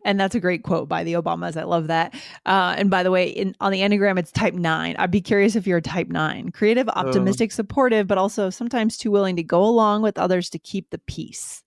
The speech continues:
Speaker 1: They want everything to
Speaker 2: Absolutely.
Speaker 1: go
Speaker 2: That's me.
Speaker 1: smoothly and
Speaker 2: I
Speaker 1: without
Speaker 2: don't even need to
Speaker 1: conflict.
Speaker 2: take the test.
Speaker 1: <laughs> Yeah.
Speaker 2: That sounds right. <laughs>
Speaker 1: All right. You got it. You got it. I'm a little skeptical of types and buckets and things, but
Speaker 2: For
Speaker 1: it's
Speaker 2: sure.
Speaker 1: always kind of fun, you know, to take those little quizzes. So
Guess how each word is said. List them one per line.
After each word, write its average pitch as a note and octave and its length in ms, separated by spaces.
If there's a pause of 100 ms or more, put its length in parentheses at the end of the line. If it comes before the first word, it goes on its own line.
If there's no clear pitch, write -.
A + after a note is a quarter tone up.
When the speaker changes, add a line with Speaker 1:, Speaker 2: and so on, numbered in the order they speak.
Speaker 1:
They - 60
want G3 220
everything F#3+ 160
to B2 60 (120)
Speaker 2:
Absolutely. B2+ 60
Speaker 1:
go - 120
Speaker 2:
That's D3 140
me. B3 60
Speaker 1:
smoothly E4 360
and C#4 120
Speaker 2:
I C4 40
Speaker 1:
without B3+ 180
Speaker 2:
don't F3 120
even G3 160
need F#3+ 120
to F#3 60
Speaker 1:
conflict. G3+ 260
Speaker 2:
take A#3 100
the - 100
test. - 400
Speaker 1:
<laughs> A4 80
Yeah. A3+ 260 (600)
Speaker 2:
That G#3 100
sounds F3 220
right. A#2+ 200 (160)
<laughs> - 160
Speaker 1:
All G4 60
right. C4+ 180
You B3 120
got G3+ 180
it. - 160
You A#3 120
got F#3 180
it. F3+ 60 (300)
I'm F#4 120
a G4+ 80
little A#3+ 260
skeptical F3+ 500
of E3+ 120
types F3+ 500
and E3+ 160
buckets F3 400
and F3+ 160
things, F#3 300
but F3+ 380
Speaker 2:
For D3 100
Speaker 1:
it's - 80
Speaker 2:
sure. - 280
Speaker 1:
always G4 200
kind C#4 180
of F3+ 80
fun, E3+ 360
you F#3 80
know, E3 120
to - 140
take - 180
those - 180
little F3 180
quizzes. E3+ 440
So A#3+ 240